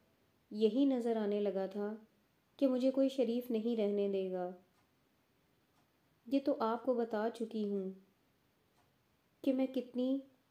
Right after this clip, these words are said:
कुछ शरीफ थी। हराम का बच्चा भी जनकर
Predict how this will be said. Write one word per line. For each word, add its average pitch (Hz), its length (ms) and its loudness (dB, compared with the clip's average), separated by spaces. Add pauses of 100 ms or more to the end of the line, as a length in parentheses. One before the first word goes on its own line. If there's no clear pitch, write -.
कुछ 269 280 -2 (280)
शरीफ 220 560 0
थी। 190 420 -4 (1500)
हराम 196 380 -4
का 220 120 -2
बच्चा 190 360 -2
भी 214 200 -2 (200)
जनकर 214 540 -2